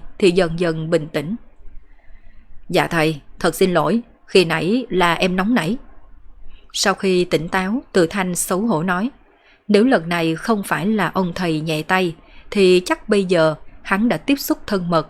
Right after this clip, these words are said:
với mặt đất kia rồi. "Không sao, vào đi,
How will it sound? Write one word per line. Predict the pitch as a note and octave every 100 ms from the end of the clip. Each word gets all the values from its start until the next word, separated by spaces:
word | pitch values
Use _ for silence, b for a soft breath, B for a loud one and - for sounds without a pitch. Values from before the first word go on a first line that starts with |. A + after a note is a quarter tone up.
| -
với | F3 F3+ A#3
mặt | B3 -
đất | G#3+ C4+
kia | - F3
rồi. | E3 C#3+ - - _ _ _ _ - - - - _ _ b b b b -
"Không | - F3
sao, | - F3 F3+ D#3 - -
vào | E3+ E3
đi, | F#3 F#3